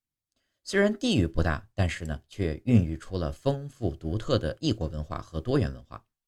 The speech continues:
这里啊，有繁华市井和高档的购物天堂，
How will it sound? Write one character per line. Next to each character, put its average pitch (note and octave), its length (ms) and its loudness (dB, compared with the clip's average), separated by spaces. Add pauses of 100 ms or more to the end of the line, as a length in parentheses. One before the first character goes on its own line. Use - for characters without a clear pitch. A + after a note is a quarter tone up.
(420)
这 C#3+ 140 6
里 F2 140 4
啊， D#2 260 -2
有 D#2 320 2
繁 F2 180 2
华 F2 160 -4
市 - 220 6
井 D2 260 -4
和 D2+ 300 -6
高 G2+ 240 2
档 F2 220 2
的 C#2 180 -6
购 F#2 160 0
物 D2+ 100 -2
天 A2 200 2
堂， D2+ 340 -4